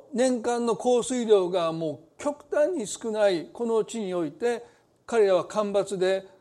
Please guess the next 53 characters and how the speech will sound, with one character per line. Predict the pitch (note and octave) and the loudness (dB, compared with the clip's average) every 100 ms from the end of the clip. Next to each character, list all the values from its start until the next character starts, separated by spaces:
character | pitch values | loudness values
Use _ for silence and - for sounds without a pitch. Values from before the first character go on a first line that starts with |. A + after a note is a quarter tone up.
| _ _ _ - | _ _ _ -10
た | G#3+ | -6
び | G#3+ | -4
た | G3+ | -2
び | G#3 G#3 | -2 -2
苦 | G3+ G3 | -6 -6
し | G#3+ | -4
ん | F#3 | -4
で | E3 | -4
き | - | -4
た、 | D#3+ C#3 - _ | -6 -6 -10 _
多 | G#3 G#3+ | 6 6
く | - | 6
の | F#3 | -4
人 | E3 F3 | -2 -2
が | |
命 | F#3+ F#3+ - | -2 -4 -2
を | F3 | -2
落 | E3+ | 0
と | G3+ | 0
し | F3 | 0
て | F#3 | -4
き | D#3+ | -4
た、 | D#3+ C#3+ - | -4 -6 -10
そ | - A#3+ A#3 | -10 -2 0
う | |
い | A#3+ | 0
う | A#3 | -4
過 | - G#3 | -6 -8
酷 | B3+ G3+ A#3+ | -6 -4 -2
な | A3 G#3 D#3+ - _ _ _ _ | 2 2 2 -8 _ _ _ _
砂 | - | -2
漠、 | G#3+ G3+ G#3 F#3 F#3+ - _ | 2 2 4 4 2 -2 _
荒 | - G3+ G3+ | 0 4 4
野 | F#3 | 2
に | F#3 F#3+ F#3 _ | -4 -6 -10 _
暮 | - G3 | -6 -2
ら | F3+ | -2
す | F3 G#3 | -2 -6
民 | G3+ F#3 | -4 -4
に | D#3+ | -4
と | F3 | -4
っ | |
て | - - F#3 F3 - | -6 -4 -4 -4 -4
雨 | B3+ D#4+ D#4+ C4+ | -2 0 4 6
を | G#3+ | 6
降 | D3 | 4
ら | A3 C4+ | 0 0
し | A3+ | 2
て | - G3 | 2 2
く | G3 | 4
れ | F#3 | 4
る | F3 | 4
神、 | E3+ D#3 | 0 -8